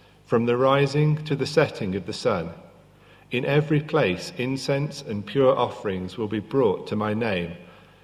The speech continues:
because my name will be great among the nations, says the Lord Almighty. But you profane it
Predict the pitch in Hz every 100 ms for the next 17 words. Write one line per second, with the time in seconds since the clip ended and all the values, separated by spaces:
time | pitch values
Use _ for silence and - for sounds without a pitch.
0 | _ - 120 139 123 127 127 143 110 95
1 | 98 101 101 127 127 95 - 92 95 98
2 | 107 120 113 - 87 85 85 - - _
3 | _ - 123 101 120 110 110 95 101 104
4 | 113 117 110 85 82 - - - _ _
5 | _ _ _ _ - _ _ - - -
6 | - 123 165 147 - 113 - 139 139 104
7 | 82 -